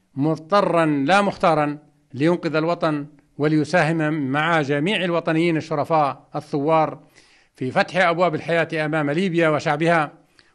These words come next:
وإغلاق أبواب الخطر، لا ليحكم ولا ليتحكم، بل ليوفر المناخ الآمن والظروف المناسبة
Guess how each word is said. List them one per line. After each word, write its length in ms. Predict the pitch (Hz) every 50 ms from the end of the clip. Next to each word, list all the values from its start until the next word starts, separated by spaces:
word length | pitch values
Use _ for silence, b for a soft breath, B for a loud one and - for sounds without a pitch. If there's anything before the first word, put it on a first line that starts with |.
| b -
وإغلاق 760 | 127 139 156 180 170 143 123 127 143 180 196 190 175 190 185
أبواب 320 | 175 165 147 185 175 156 156
الخطر، 400 | 135 - - 202 196 - 170 151 151 147 143 135 127
لا 180 | 135 185 196
ليحكم 600 | 196 180 190 202 - - - - 156 120 107 107
ولا 260 | 110 139 170 202 202 196
ليتحكم، 720 | 190 196 190 175 - 160 - 185 185 - - 147 107 90 92 - _ b b b b b b b b b -
بل 240 | 110 113 151 165 165
ليوفر 580 | 156 151 151 147 139 147 143 - - 156 143
المناخ 500 | 139 135 123 120 123 135 156 165 156 -
الآمن 580 | 143 127 123 - 160 165 170 165 139 117 90 78 - _ b b b b b b
والظروف 460 | 123 123 117 120 151 185 196 - 175
المناسبة 640 | 160 151 151 165 190 185 - - 156 117 110 90